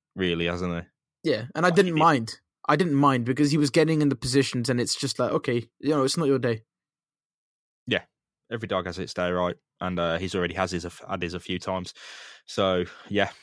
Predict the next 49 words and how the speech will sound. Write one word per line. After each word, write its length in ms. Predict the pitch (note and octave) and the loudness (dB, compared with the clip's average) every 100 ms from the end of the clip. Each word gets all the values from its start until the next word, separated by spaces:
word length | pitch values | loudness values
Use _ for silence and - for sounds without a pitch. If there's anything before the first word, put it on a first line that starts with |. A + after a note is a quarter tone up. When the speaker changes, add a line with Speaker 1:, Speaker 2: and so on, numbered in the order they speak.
| - | -6
Speaker 1:
um, 480 | G#2 G2 F#2+ - - - | 0 2 0 -8 -18 -10
regress 260 | A2 G2+ - | -4 -2 0
back 220 | F#2+ - | -2 -2
to 80 | G2 | -4
the 60 | |
mean, 400 | F#2+ A2 A2+ A#2 G2+ | -2 0 0 0 0
the 120 | G#2 | 2
average. 320 | G2+ - G#2+ | 2 0 -2
It 100 | A2 G2+ | -2 -2
all 120 | G2+ | -2
comes 220 | A2 G2 | -4 -4
around, 280 | F2 F2 F2 | -2 0 0
you 80 | F2+ | -2
know, 120 | E2+ | -2
the 80 | F2 | -2
world 220 | F#2 E2+ | -2 -2
comes 220 | F2+ E2+ | -6 -4
around 220 | E2+ E2+ | -2 -2
like 160 | D2+ E2 | -4 -4
that. 160 | E2 - | -6 -6
Karma, 360 | - F2+ E2+ E2+ | -4 -2 0 -2
what, 240 | E2+ E2+ - - | -4 -4 -8 -8
call 240 | G2+ G2 | -4 -2
it 100 | F2 | -4
what 160 | F#2+ F2+ | -4 -2
it 80 | - | -2
is. 260 | D#2 D2+ - - - - _ _ | -6 -10 -16 -20 -20 -20 _ _
Um, 300 | F#2 F2 E2+ F2 | -4 -2 -4 -6
but 160 | E2+ | -2
he, 340 | A2+ G#2 G2+ E2 | 0 0 0 0
uh, 240 | F#2 F2+ | 0 0
maybe 240 | G2 F2+ | 0 0
scored 280 | F#2 - F#2+ | -2 -2 -2
some 140 | - F#2 | -4 -2
goals 240 | F#2 F#2 | 0 0
that 100 | - | -2
he 60 | F#2 | -2
shouldn't 240 | - F#2+ | -2 -2
have 120 | F#2 | -2
got 160 | - F2 | -4 -2
away 260 | G2 G#2 | 2 2
with, 340 | A2 G#2+ - - _ | 4 2 -2 -12 _
and, 380 | E2+ F2 E2+ D#2+ - | -4 -4 -4 -8 -8
uh, 240 | F2 E2+ E2+ | -4 -2 -2
now 240 | F#2 E2+ | -2 -4
it's 160 | D#2+ - | -4 -8
come 200 | F2+ D#2+ | -8 -6
back 240 | D2+ - | -6 -4
around 240 | D#2+ D#2+ | -4 -4